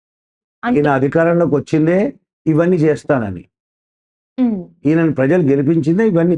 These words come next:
Speaker 2: చేస్తానని చెప్పిండు కాబట్టి గెలిపించారు. చేయలేనన్నప్పుడు ఏం చేయాలి మరి?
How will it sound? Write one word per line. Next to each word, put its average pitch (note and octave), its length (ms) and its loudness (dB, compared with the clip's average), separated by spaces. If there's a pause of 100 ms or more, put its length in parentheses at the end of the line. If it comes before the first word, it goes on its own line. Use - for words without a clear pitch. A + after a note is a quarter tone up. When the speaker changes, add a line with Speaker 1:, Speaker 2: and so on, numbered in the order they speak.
Speaker 2:
చేస్తానని D#3+ 520 0
చెప్పిండు D3+ 280 -2
కాబట్టి D#3+ 260 0
గెలిపించారు. A2 540 -4 (400)
చేయలేనన్నప్పుడు A3 720 0
ఏం F#3+ 180 2
చేయాలి A3 200 2
మరి? A3 240 -2